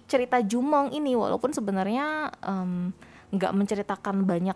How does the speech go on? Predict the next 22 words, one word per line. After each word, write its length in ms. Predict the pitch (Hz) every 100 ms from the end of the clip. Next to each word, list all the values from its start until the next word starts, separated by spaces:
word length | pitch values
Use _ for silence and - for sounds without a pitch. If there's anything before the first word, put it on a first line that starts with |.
| -
tentang 380 | 185 180 175
Samjogo, 800 | 185 190 180 170 156 - 147 190
jadi 180 | 269 190
cuman 340 | 220 196 190 185
ada 360 | 185 180 180 - - - -
beberapa 540 | 214 196 226 220 -
adegan 480 | - 190 196 190 180
aja 260 | 175 165 165
yang 160 | 185 190
menceritakan 400 | 170 170 180 190
tentang 320 | 175 160 160 -
ada 260 | 160 165
si 220 | 170 -
Samjogonya 1000 | 170 - 175 175 175 175 165 185 - 190
ini 300 | - 175 180
muncul 680 | 226 190 165 - 170 254 330 - - -
ya, 240 | 160 185 - - - - -
dimana, 680 | - 190 196 233 277 285 277
eh, 720 | - - 196 190 185 185 185 185 -
si 260 | - - 196 190 185 180 175 -
Samjogo 580 | - 202 190 180 180 175
ini, 240 | 185 233